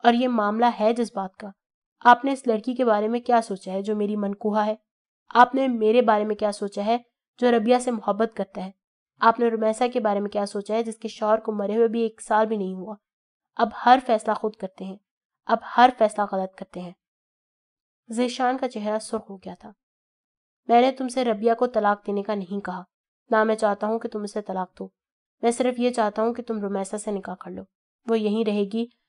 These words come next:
हमारे पास इस घर में, और रबिया को तुम अपने पास रख सकते हो जहाँ भी तुम रहो। मैं सिर्फ ये चाहता हूँ कि तुम रुमैसा को अपना नाम दे दो।" सिकंदर अली का लहजा पुरसकून था।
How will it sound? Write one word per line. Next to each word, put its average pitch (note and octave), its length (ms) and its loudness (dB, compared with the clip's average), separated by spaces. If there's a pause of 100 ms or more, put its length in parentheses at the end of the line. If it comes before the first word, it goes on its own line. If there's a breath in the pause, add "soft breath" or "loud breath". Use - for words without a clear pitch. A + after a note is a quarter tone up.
(240)
हमारे G#3 320 4
पास G#3 300 0
इस G#3 160 -10
घर F3+ 160 -10
में, F#3+ 180 -14 (460)
और G#3+ 100 2
रबिया A3+ 320 2
को B3+ 100 -2
तुम B3+ 180 -2
अपने B3 180 -4
पास G#3+ 340 -2
रख F#3+ 100 -8
सकते - 260 -14
हो G#3 160 -2
जहाँ G#3+ 300 -2
भी G#3+ 80 -4
तुम G3+ 220 -6
रहो। F#3 200 -14 (540)
मैं A#3+ 100 6
सिर्फ C4+ 280 -2
ये B3 100 2
चाहता G#3+ 320 0
हूँ A#3 120 2
कि A#3+ 100 -8
तुम G#3 180 -6
रुमैसा G3+ 360 -2
को G#3+ 120 -2
अपना G3+ 200 -6
नाम F#3 280 -6
दे F#3+ 140 -12
दो।" F#3+ 120 -20 (440)
सिकंदर C#4+ 460 0
अली A#3 280 0
का A#3+ 120 0
लहजा A3 340 -4 (440)
पुरसकून G3+ 440 -8
था। - 200 -20